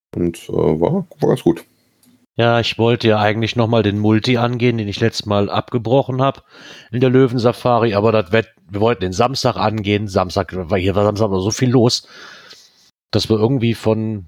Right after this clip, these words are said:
Speaker 2: gar nicht mehr dazu kamen, irgendwie die, die Spazierrunde zu gehen, also die groß, die wir eigentlich geplant hatten, weil immer was dazwischen kam. Unter anderem ja auch der Umzug von meinem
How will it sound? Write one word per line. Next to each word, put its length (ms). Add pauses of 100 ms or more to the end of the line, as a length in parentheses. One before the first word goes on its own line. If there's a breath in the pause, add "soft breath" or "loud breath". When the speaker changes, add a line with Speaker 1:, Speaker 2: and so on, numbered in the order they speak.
(140)
Speaker 2:
gar 160
nicht 100
mehr 60
dazu 340
kamen, 320
irgendwie 220
die, 140 (180)
die 120
Spazierrunde 640
zu 160
gehen, 160
also 200
die 120
groß, 300
die 100
wir 80
eigentlich 160
geplant 400
hatten, 220
weil 100
immer 160
was 80
dazwischen 460
kam. 320 (480 loud breath)
Unter 240
anderem 260
ja 80
auch 80
der 220
Umzug 420
von 260
meinem 420